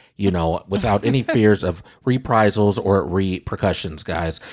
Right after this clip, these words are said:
Speaker 1: We're all having a good time.
Speaker 2: I feel they can speak their mind, too. If they
Speaker 1: Absolutely.
Speaker 2: don't like something, they
Speaker 1: Abs-
Speaker 2: should say something.
Speaker 1: Absolutely.
Speaker 2: But
Speaker 1: If
Speaker 2: if you like something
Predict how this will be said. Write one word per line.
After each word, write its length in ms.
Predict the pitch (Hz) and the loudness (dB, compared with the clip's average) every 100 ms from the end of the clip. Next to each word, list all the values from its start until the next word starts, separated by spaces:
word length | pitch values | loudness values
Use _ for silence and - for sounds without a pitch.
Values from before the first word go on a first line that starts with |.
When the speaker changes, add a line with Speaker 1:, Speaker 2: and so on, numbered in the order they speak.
| - | 0
Speaker 1:
We're 140 | 196 | 4
all 60 | 160 | 6
having 240 | 120 85 | 4 0
a 20 | - | -4
good 160 | - | -6
time. 280 | - - - | -8 -10 -4
Speaker 2:
I 80 | 302 | -2
feel 200 | 302 392 | 0 0
they 180 | 294 220 | 2 0
can 240 | - 226 | 0 -2
speak 300 | - 190 180 | -2 -6 -4
their 120 | 185 175 | -2 -2
mind, 300 | 170 160 156 | -2 -4 -6
too. 120 | 220 | -2
If 60 | 254 | 2
they 40 | |
Speaker 1:
Absolutely. 380 | 175 156 190 - | 2 4 6 6
Speaker 2:
don't 220 | 226 170 | 4 2
like 280 | 180 254 - | 2 0 -2
something, 680 | - 160 156 - 156 165 180 | -8 -8 -8 -10 -12 -10 0
they 100 | 139 | 4
Speaker 1:
Abs- 180 | 170 - | 4 2
Speaker 2:
should 180 | 185 | -4
say 360 | - 214 233 359 | -2 2 4 4
something. 640 | - 156 151 160 135 135 | 2 -2 -4 -6 -8 0
Speaker 1:
Absolutely. 720 | 165 170 170 151 127 95 160 185 | 2 2 4 4 4 2 -2 2
Speaker 2:
But 100 | 202 | 2
Speaker 1:
If 120 | 180 | 0
Speaker 2:
if 40 | |
you 160 | 190 180 | 0 0
like 460 | 165 160 349 - - | 0 2 2 0 -6
something 760 | - 143 139 - - 139 | -6 -6 -8 -10 -10 -8